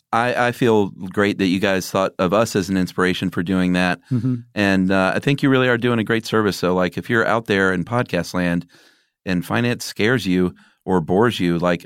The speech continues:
Speaker 1: listen to How to Money for real, 'cause it can, uh, it can be a great,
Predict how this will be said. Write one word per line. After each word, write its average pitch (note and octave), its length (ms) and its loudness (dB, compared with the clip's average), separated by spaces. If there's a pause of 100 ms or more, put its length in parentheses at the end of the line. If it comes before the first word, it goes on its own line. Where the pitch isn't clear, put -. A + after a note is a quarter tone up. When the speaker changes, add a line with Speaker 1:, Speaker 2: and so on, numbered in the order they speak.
(140)
Speaker 1:
listen A#2 340 -2
to G#2 80 -2
How A2+ 160 0
to G2 80 0
Money F#2+ 280 0
for G#2+ 280 0
real, F#2+ 300 0
'cause F2+ 300 -4 (420)
it G#2+ 140 -4
can, G2 280 0
uh, F2+ 400 0
it G2+ 120 -6
can F#2+ 160 -2
be F#2 320 -2
a F2 60 -4
great, G#2+ 320 -2